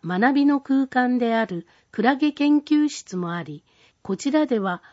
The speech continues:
繁殖に力を入れているという。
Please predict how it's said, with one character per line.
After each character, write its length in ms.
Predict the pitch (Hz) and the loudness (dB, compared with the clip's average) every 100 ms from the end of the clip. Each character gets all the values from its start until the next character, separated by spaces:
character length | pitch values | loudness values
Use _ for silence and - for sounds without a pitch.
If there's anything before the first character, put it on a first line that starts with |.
| _ | _
繁 240 | - 214 | -2 0
殖 340 | 294 294 277 | 0 -2 2
に 160 | 277 277 | 4 4
力 420 | - - 294 302 | 0 -2 0 2
を 120 | 269 | 2
入 100 | 196 | 0
れ 140 | 185 196 | 0 0
て 100 | 220 | 0
い 160 | 208 | 0
る 140 | 196 196 | -2 -6
と 120 | 170 | -8
い 200 | 151 147 | -8 -12
う。 100 | 139 | -16